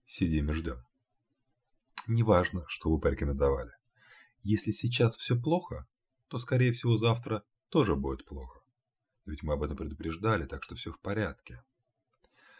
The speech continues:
А вот затем многое в жизни идёт по синусоиде. Вечное падение невозможно. Тренд поменяется с нисходящего на восходящий.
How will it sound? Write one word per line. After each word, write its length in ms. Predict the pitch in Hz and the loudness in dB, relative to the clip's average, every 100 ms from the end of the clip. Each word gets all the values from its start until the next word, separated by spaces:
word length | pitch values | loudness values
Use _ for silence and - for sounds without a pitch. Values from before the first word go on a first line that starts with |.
| _ _ _ _ - | _ _ _ _ -12
А 120 | 85 | -6
вот 180 | 87 80 | -4 -2
затем 720 | 92 - - 113 107 85 71 _ _ _ _ | -2 -4 -2 2 2 0 -6 _ _ _ _
многое 440 | 98 113 123 113 110 | 2 8 8 8 8
в 40 | |
жизни 240 | 123 117 | 6 6
идёт 180 | 98 92 | 4 2
по 60 | - | -2
синусоиде. 600 | - 95 - 71 65 62 - - _ _ | -6 -4 -2 -2 -4 -14 -20 -20 _ _
Вечное 480 | 90 123 120 107 95 | 2 2 2 -2 -2
падение 460 | - 95 127 117 | -2 0 4 4
невозможно. 840 | 104 98 101 101 107 82 67 - - _ - | 4 2 0 0 -2 -4 -8 -16 -20 _ -6
Тренд 360 | 95 98 95 - - | 0 0 0 -6 -4
поменяется 600 | 101 104 110 90 - - | -2 0 0 -2 -6 -14
с 80 | - | -14
нисходящего 640 | - 85 82 80 - 80 | -8 -6 -4 -4 -6 -12
на 100 | 78 | -12
восходящий. 760 | 76 - 82 80 64 - - | -12 -4 -4 -4 -8 -10 -12